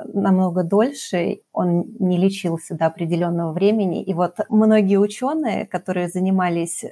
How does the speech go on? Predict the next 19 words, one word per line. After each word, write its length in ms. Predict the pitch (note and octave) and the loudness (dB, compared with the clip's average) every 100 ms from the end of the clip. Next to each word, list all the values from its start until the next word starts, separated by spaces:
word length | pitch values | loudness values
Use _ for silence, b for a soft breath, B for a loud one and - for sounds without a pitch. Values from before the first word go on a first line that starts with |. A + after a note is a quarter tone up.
| _ | _
разработкой 720 | G3 F#3 F#3 F3+ F#3 F3+ - E3 | -2 0 2 2 0 -2 -4 -4
вакцин 380 | F3 - F3+ | -4 -4 -6
для 180 | E3 E3+ | -2 -2
животных, 600 | F3 F3 E3+ - - - | -2 -2 -2 -2 -8 -8
когда 300 | - E3+ E3 | -4 -4 -2
появился 500 | E3+ F#3 F3 F3 F3 | -2 -2 0 -2 -4
коронавирус 640 | F3 F3+ F3 F3 F3 F3+ - | -10 -4 -2 -2 -4 -6 -6
у 40 | |
людей, 340 | E3+ E3+ G3+ C4 | -4 0 0 0
переключились 840 | G#3+ F3 E3+ E3+ F#3+ E3+ D#3+ - - _ - | -2 -4 -4 -2 0 0 -2 -6 -16 _ -2
на 200 | G3 F3 | 0 0
то, 160 | F#3 | 0
чтобы 300 | F3+ F3 E3+ | -4 -6 -8
создавать 540 | F3 E3+ E3+ E3+ E3 - - - | -8 -4 0 2 2 -2 -18 -12
вакцину 520 | E3+ E3 - F3 E3 | -6 -6 -6 -4 -2
от 100 | E3 - - | -4 -8 -6
коронавируса 760 | F#3+ F3 F3 E3+ E3 E3+ - - | -2 0 0 0 -4 -6 -8 -8
для 160 | E3 E3+ | -4 0
людей, 540 | E3+ E3+ F#3 B3+ D4 | 0 0 0 0 -4